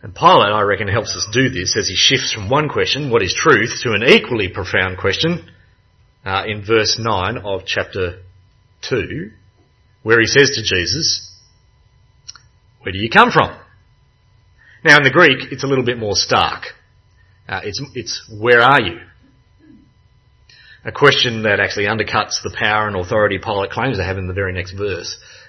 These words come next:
and only serves to highlight his, his limitedness, his, his finitude.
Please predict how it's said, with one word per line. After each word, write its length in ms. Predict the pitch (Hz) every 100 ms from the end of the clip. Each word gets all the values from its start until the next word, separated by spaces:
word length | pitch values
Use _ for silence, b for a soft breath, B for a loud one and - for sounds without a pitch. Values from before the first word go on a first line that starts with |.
| -
and 100 | 104
only 160 | 95
serves 580 | 87 110 98 87 - -
to 140 | 92 82
highlight 500 | - 107 101 92 -
his, 380 | 98 90 85 - B B
his 240 | 90 76 78
limitedness, 760 | 82 139 131 82 85 - -
his, 320 | - 80 - -
his 200 | - - -
finitude. 580 | 143 135 - 82 -